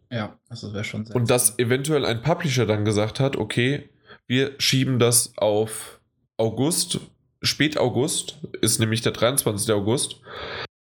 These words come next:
Speaker 2: Und, äh, dass dann sozusagen schon an,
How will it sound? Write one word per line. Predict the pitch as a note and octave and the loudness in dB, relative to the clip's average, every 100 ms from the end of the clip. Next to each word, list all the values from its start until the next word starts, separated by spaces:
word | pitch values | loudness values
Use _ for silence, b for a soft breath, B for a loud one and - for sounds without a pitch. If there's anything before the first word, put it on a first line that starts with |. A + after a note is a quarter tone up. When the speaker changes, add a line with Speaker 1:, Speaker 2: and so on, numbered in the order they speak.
| - | 0
Speaker 2:
Und, | A#2+ A#2 A#2+ A#2 - | 2 2 0 0 0
äh, | A#2 A#2 A2+ A2+ A2+ - | 0 0 2 0 -2 0
dass | A#2 A2+ - | 2 2 2
dann | A2+ A#2 C#3+ | 2 2 0
sozusagen | C#3 C3+ C3+ B2 B2 C3 | 0 0 0 0 0 0
schon | B2+ B2 | -2 0
an, | - B2 | 0 0